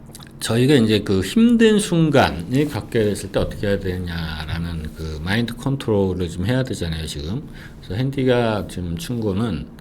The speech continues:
어, 핸디가 준 충고는 사실 나이를 먹으면서 여정 중에 뜻하지 않은 굴곡과 모퉁이를 만났을 때 가장 많은 것을 배운다. 그러니까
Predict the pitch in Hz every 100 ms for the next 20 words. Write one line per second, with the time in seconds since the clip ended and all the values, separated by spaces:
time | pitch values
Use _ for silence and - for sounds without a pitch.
0 | - - - - - 73 73 80 123 117
1 | 110 98 95 - 104 92 104 131 - 165
2 | 165 80 73 87 139 170 202 190 170 165
3 | 156 147 139 143 143 135 95 104 95 95
4 | 95 175 - - 160 165 139 131 127 -
5 | 120 143 165 170 - - - - - -
6 | - - - - - - - - - -
7 | - - - - 117 135 - 160 156 143
8 | 120 123 120 - - 170 - - - -
9 | - 101 98 143 220 220 185 180 165 143
10 | 139 127 123 120 80 90 104 - - -
11 | 104 95